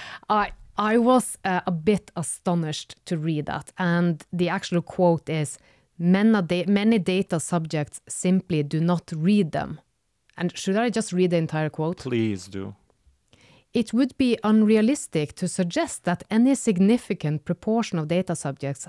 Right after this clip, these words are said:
Speaker 1: have the time, capacity, or desire to read in detail the privacy policies for all the apps and services they use, including those of the Instagram and, uh, Facebook services,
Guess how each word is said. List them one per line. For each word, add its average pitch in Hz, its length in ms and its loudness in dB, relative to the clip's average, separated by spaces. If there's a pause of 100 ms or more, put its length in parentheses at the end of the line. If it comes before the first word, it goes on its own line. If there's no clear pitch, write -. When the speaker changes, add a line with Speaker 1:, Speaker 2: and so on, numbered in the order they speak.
Speaker 1:
have 190 220 -4
the 156 120 -2
time, 208 500 -4 (140)
capacity, 185 720 -6
or 170 160 -2
desire 175 480 -4
to 190 160 -4
read 208 340 0
in 165 180 -2
detail 180 460 -2 (460)
the 175 100 0
privacy 196 440 0
policies 170 540 -2
for 151 160 -4
all 214 180 2
the 185 160 0
apps - 240 -6
and 165 100 -2
services 170 420 -2
they 143 300 -4
use, 143 120 -8
including 180 600 0
those 160 280 0
of 151 200 -4
the 147 240 0 (240)
Instagram 160 480 -2
and, 151 280 -6
uh, 147 240 -2
Facebook 170 380 -4
services, 165 500 -2